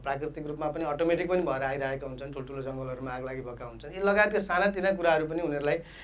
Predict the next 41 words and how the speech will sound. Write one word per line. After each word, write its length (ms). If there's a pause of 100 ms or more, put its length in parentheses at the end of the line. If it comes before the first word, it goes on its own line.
(180)
यो 100
उमेरमै 460
केही 200
कुरा 200
सिके 340
भने, 360 (640)
भाइ 200
बहिनीहरूले 320
के 140
गर्छन् 320
त, 60
किशोर 320
किशोरीहरूले 600
भने 260 (380)
पहिला 180
आफू 240
सुरक्षित 420
हुने 400 (360)
र 220 (160)
त्यो 100
समाजमा 560
भएका, 360 (180)
अ, 240 (320)
अरू 180
नागरिकहरूलाई 680
कसरी 320
सुरक्षित 420
गर्न 200
सकिन्छ 400 (400)
भन्ने 220
किसिमको 300
जानकारी 400
प्राप्त 320
गर्नु 280
पनि 160
अहिलेको 280
लागि 180
चाहिँ 140
ठुलो 220
कुरा 200
हुन्छ। 220